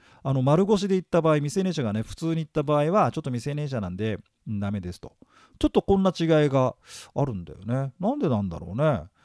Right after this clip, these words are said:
え、重要事項の説明とかっていうのをさ、あのー、まあ、するときにさ、まあ、でも考えてみれば、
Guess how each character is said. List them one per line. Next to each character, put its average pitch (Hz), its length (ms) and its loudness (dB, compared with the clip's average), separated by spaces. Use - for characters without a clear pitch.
え、 147 60 0
重 190 220 -2
要 269 160 0
事 277 100 -2
項 269 140 0
の 160 100 0
説 160 280 -4
明 170 160 0
と 165 120 -4
か 143 140 2
っ 117 100 -4
て 123 140 -4
い - 20 -2
う - 20 -2
の 110 120 -4
を 98 40 -6
さ、 92 320 -8
あ 120 140 -6
の 120 80 -4
ー、 - 40 -4
ま 120 80 -2
あ、 - 20 -4
す - 140 -8
る 151 100 -4
と 190 140 -4
き 117 120 -8
に 80 140 -10
さ、 92 420 -6
ま 90 340 -6
あ、 92 60 -14
で 90 100 -12
も 90 100 -14
考 123 280 -8
え 214 40 -4
て 180 80 -4
み 143 80 -6
れ 131 80 -2
ば、 120 200 -4